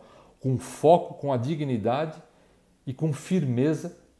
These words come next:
pra buscar os resultados, pra buscar o que tem que ser feito. A vida não é só feita de sorrisos, não. A vida tem momentos de dor e nesse momento de dor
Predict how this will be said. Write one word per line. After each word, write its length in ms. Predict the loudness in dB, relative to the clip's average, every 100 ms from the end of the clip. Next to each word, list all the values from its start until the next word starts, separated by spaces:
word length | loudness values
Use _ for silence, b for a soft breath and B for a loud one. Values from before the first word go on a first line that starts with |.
| _ 0
pra 140 | 0
buscar 500 | 2 -2 -2 0 2
os 100 | 0
resultados, 720 | -4 -4 -6 -6 -4 -4 -6
pra 180 | -8 -6
buscar 420 | -6 -8 -6 -4
o 40 | -4
que 60 |
tem 120 | -8 -12
que 60 |
ser 180 | -8 -10
feito. 460 | -8 -6 -6 -8 -20 b b b b
A 100 | -4
vida 460 | -2 -2 0 -2 -4
não 180 | -4 -4
é 40 |
só 180 | -4 -8
feita 380 | -4 -6 -4 -6
de 80 | -2
sorrisos, 600 | -2 0 0 -4 -8 -10
não. 320 | -4 -2 -4 -10 B B
A 120 | -6
vida 260 | -4 -4 -4
tem 160 | -4
momentos 380 | -4 -4 -6 -8
de 100 | -8
dor 220 | -4 -2
e 60 | -2
nesse 360 | -4 -4 -4 -6
momento 320 | -6 -8 -8
de 120 | -6
dor 420 | 0 2 2 -2